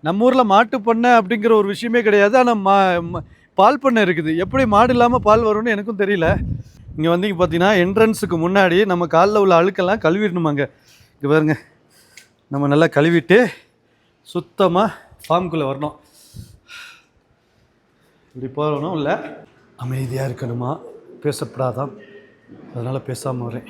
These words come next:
இங்க பாருங்க, பால் டேங்கர்லாம் இருக்கு. இங்க தான். அப்படியே போனீங்கன்னா, இங்க மாடுகள் பாருங்க,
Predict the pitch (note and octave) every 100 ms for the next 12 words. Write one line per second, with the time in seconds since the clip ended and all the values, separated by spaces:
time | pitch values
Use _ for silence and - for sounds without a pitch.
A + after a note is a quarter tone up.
0 | - - - - - - - _ _ _
1 | _ A#2 A#2 G#2 G2+ B2+ C3+ B2+ C3+ B2+
2 | B2+ B2 A#2+ A#2 D3 - - - _ _
3 | - - - - - - A#2 A#2 - -
4 | - - - - _ _ - _ - -
5 | - - G#4 - - - _ A#2 B2 -
6 | _ _ _ _ _ - - C#3 C3+ C3
7 | D3+ E3 - - _ - - - - -
8 | - - B2 A#2+ B2+ C#3 C3+ B2+ B2+ A2+